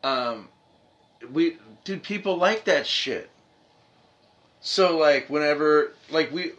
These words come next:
it's kinda like, we were like, "Hey, look, we're gonna let this guy run." Ah, shit, my grandpa wouldn't, wouldn't have thought he was gonna win. Ah, fuck, he won. You know what I mean? Like,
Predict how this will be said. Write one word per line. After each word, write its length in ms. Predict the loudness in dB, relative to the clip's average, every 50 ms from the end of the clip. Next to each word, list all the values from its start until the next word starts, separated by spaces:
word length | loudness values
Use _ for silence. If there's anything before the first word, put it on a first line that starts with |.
| _ _ _ _ _ -14 -12 -12 -12 -14 -16 -18 -20 -20 -20 _ _ _ _ -14
it's 180 | -12 -10 -10
kinda 280 | -8 -6 -4 -2 -2 0
like, 260 | 0 0 -2 -4 -8 _ _ -20 -20 _ _ _ _ _ _ _ -20 -20 -20 -20 -20 -20 -10
we 120 | -4 0 0
were 140 | 2 2 4
like, 260 | 2 2 2 0 0 0
"Hey, 440 | 4 6 6 6 6 6 4 0 -6 -14 _ -20 -20 _ _ _ _ _ _ _ _ 0
look, 300 | 4 6 6 6 4 2
we're 200 | 2 2 4 6
gonna 120 | 6 8 8 8
let 200 | 8 6 4 2
this 140 | -2 -4 2
guy 240 | 6 8 8 8 8
run." 520 | 8 6 6 6 6 6 4 2 -2 -8 -14 _ _ _ _ _ _ _ _ _ _ _ _ -2
Ah, 240 | 2 4 6 6 6
shit, 400 | 4 2 0 -2 -4 -4 -6 -2 0
my 160 | 2 2 2
grandpa 600 | 2 2 4 4 4 4 4 4 4 4 4 2 -2
wouldn't, 360 | -6 -10 -10 -10 -10 -6 -4
wouldn't 200 | -4 -4 -4 -6
have 120 | -6 -2
thought 200 | 0 0 0 0
he 60 | 0
was 100 | -2 -4 -6
gonna 180 | -6 -6 -4
win. 280 | -4 -4 -4 -6 -8 -10 -14 _ _ _ _ _ _ _ _ _ _ _ _ _ _ _ _
Ah, 400 | -2 0 2 2 2 2 0 -2 0
fuck, 160 | 2 2 2 2
he 120 | -2 -8
won. 440 | -4 2 4 4 6 4 4 0 -6 -12 -18 _ -20 -20 _ _ _ _ _ _ _ -12
You 160 | -10 -4 0
know 180 | 2 4 6
what 100 | 6 6
I 80 | 6 6
mean? 240 | 4 4 2 2 4
Like, 340 | 4 4 4 4 0 -6